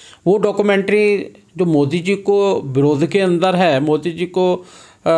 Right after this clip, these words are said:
गलत तरीके से प्रदर्शित किया गया है, जबकि उनको मालूम होना चाहिए दो हज़ार दो की घटना है। मोदी जी हर एक प्रताड़ना से, हर एक न्यायपालिका से, न्यायालय से बरी हो चुके हैं। सबने उनको बरी कर दिया है। फिर आप वो डॉक्यूमेंट्री लेके आ रहे हैं, कहीं ना कहीं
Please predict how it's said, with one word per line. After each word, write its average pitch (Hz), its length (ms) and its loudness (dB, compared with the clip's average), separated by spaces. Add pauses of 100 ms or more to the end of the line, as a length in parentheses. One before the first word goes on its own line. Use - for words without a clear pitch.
(160)
गलत 160 260 -2
तरीके 165 240 -2
से 170 100 -2
प्रदर्शित 160 460 -4
किया 165 200 0
गया 175 140 0
है, 170 80 -2
जबकि 165 260 -4
उनको 165 220 -2
मालूम 147 280 2
होना 170 180 0
चाहिए 175 240 0
दो 156 160 0
हज़ार 156 200 0
दो 156 120 -4
की 165 120 -4
घटना 147 320 -2
है। 180 260 0
मोदी 160 320 -4
जी 165 100 -4
हर 143 180 -2
एक 160 200 -2
प्रताड़ना 147 720 -2
से, 185 460 -4
हर 151 120 -4
एक 190 160 -4
न्यायपालिका 147 640 0
से, 165 220 -4
न्यायालय 139 440 -2
से 147 140 -12
बरी 151 220 -2
हो 160 120 2
चुके 139 280 -8
हैं। 110 140 -8 (560)
सबने 202 280 0
उनको 202 220 0
बरी 160 220 0
कर 139 160 0
दिया 123 180 0
है। 127 100 -4 (300)
फिर 254 240 2
आप 233 220 0
वो 226 260 2
डॉक्यूमेंट्री 208 520 2
लेके 202 280 0
आ 185 140 2
रहे 196 120 2
हैं, 202 100 0
कहीं 175 180 2
ना 185 80 2
कहीं 196 400 0